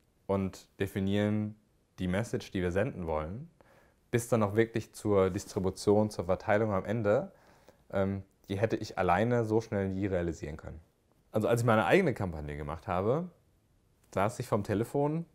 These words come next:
und hab gewartet. <laughs> Und nachdem wir dann die Kampagne mit Sven umgesetzt haben, ähm, musste ich eine neue Telefonlösung integrieren, um die ganzen Anrufe wirklich auch abarbeiten zu können,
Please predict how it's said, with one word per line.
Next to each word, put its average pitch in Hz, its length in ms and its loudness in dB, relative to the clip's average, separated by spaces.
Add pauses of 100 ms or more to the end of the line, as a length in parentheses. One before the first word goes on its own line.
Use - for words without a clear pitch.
(1300)
und 104 140 -6
hab 104 100 -6
gewartet. 90 460 -2
<laughs> - 1200 -8
Und 98 400 2
nachdem 107 320 2
wir 117 80 6
dann 110 180 8
die 104 220 2
Kampagne 104 400 0
mit 92 140 -2
Sven 127 200 4
umgesetzt 92 540 -2
haben, 98 440 -2 (520)
ähm, 95 320 0
musste 117 380 4
ich - 300 -2 (140)
eine 104 220 0
neue 107 240 6
Telefonlösung 101 800 6
integrieren, 95 580 0
um 107 120 -2
die 101 80 -2
ganzen 104 280 -2
Anrufe 107 600 -2
wirklich 98 280 -2
auch 87 80 -4
abarbeiten 82 840 -2
zu 87 140 -6
können, 101 360 -2